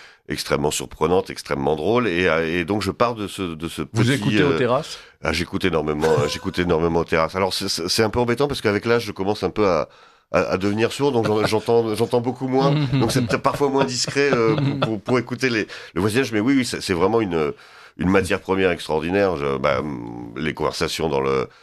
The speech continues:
Speaker 1: des gens au téléphone, dans les, dans les transports en commun, c'est, c'est parfois hallucinant. Moi, j'ai entendu des phrases. Ah, euh, heureusement que j'ai, euh, non.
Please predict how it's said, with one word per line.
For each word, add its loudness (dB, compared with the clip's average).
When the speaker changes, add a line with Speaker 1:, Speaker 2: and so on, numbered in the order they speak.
Speaker 1:
des -4
gens 2
au -2
téléphone, -2
dans 0
les, -4
dans 0
les 0
transports -4
en -2
commun, 0
c'est, -8
c'est -10
parfois -6
hallucinant. -2
Moi, -4
j'ai -10
entendu -8
des -6
phrases. -2
Ah, 2
euh, -2
heureusement 2
que -10
j'ai, 2
euh, 0
non. 0